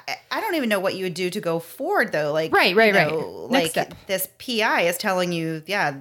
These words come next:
Speaker 1: there's no information on this person past a certain date, which is very strange. But yeah, like you said, like,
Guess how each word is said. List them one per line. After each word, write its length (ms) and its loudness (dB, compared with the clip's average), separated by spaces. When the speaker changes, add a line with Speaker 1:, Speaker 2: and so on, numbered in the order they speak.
Speaker 1:
there's 320 -6
no 160 0
information 500 -4
on 140 0
this 140 -6
person 520 -6
past 480 -6
a 60 -10
certain 320 -6
date, 420 -4
which 380 -8
is 180 -4
very 280 0
strange. 640 -2
But 260 0
yeah, 240 0
like 220 -2
you 40 -8
said, 200 -4
like, 180 -2